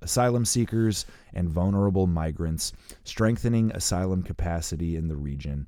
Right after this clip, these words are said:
expanding and promoting regular pathways for migration and protection, addressing the root causes and im-, impacts of irregular migration and forced displacement,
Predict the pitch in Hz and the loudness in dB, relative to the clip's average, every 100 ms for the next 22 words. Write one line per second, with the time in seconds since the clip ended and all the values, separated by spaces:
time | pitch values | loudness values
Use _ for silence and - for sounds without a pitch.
0 | - - - - 104 113 123 123 113 - | -12 -16 -8 -4 -2 0 2 0 0 0
1 | 98 92 92 90 85 87 90 90 - 80 | 2 4 4 2 0 0 0 0 0 -2
2 | 80 82 80 - 78 76 78 80 76 76 | -2 -4 -4 -4 -6 -4 -4 -4 -4 -4
3 | 80 80 71 76 78 - - - 67 - | -4 -4 -6 -8 -6 -6 -8 -8 -10 -10
4 | 69 69 - - - - 80 107 131 127 | -8 -10 -12 -20 -10 -6 0 2 2 4
5 | 113 95 107 - 104 98 101 101 85 95 | 4 4 2 2 0 2 2 0 0 0
6 | 104 107 - 104 107 - 85 80 82 73 | 0 -2 -4 -2 -2 0 -2 -4 -6 -4
7 | 78 90 82 85 85 82 78 78 78 78 | -2 0 -2 -2 -2 -2 -2 -4 -6 -6
8 | 78 82 80 78 76 82 85 90 - - | -6 -4 -4 -6 -8 -6 -4 -4 -8 -10
9 | - 82 - 78 73 - 78 | -8 -8 -8 -8 -8 -6 -8